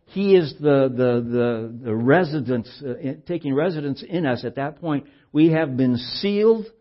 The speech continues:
and guaranteed. He is the guarantee or the down payment was another way of phrasing that,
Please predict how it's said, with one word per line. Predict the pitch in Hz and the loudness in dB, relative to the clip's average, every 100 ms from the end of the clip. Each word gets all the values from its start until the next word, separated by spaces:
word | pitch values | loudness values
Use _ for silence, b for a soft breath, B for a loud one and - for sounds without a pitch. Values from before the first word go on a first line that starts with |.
| _ _ _ _ _ _ | _ _ _ _ _ _
and | 117 113 | -6 -2
guaranteed. | 139 165 160 156 - 156 120 104 95 _ _ _ _ | 2 2 2 -2 0 2 2 -2 -8 _ _ _ _
He | 156 | -2
is | 151 117 | -2 -2
the | 123 | -6
guarantee | 113 143 151 147 - 139 | -2 -2 -2 -4 -2 -2
or | 123 | 0
the | 107 | -4
down | 107 139 156 139 | -2 0 0 -2
payment | - 151 131 104 b b b | -2 -2 0 -4 b b b
was | 110 104 | -10 -4
another | 117 120 117 113 | -2 -2 -2 -4
way | 117 117 117 | -8 -6 -4
of | 107 113 - 131 | -6 -12 -20 -20
phrasing | 127 127 113 104 | -8 -6 -6 -8
that, | 98 95 | -10 -10